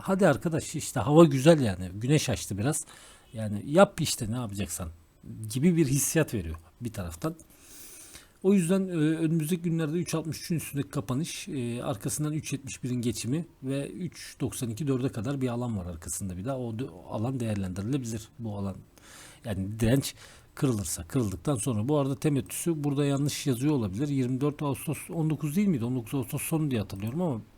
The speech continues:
ben mi yanlış biliyorum acaba? Burada yirmi dört Ağustos yazmışlar. <clears throat> Verdi mi o bilmiyorum. Burada bazen şaşırıyor yani şeyler, günler. Yani Turkcell'de de benim bildiğim, e, on üç Ağustos temettü.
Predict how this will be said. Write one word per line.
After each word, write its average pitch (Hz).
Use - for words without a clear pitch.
ben 143
mi 165
yanlış 113
biliyorum 90
acaba? 85
Burada 110
yirmi 117
dört 123
Ağustos 98
yazmışlar. 101
<clears throat> 123
Verdi 156
mi 208
o 185
bilmiyorum. 156
Burada 131
bazen 143
şaşırıyor 151
yani 104
şeyler, 107
günler. 104
Yani 110
Turkcell'de 139
de 143
benim 143
bildiğim, 139
e, 107
on 151
üç 117
Ağustos 120
temettü. 131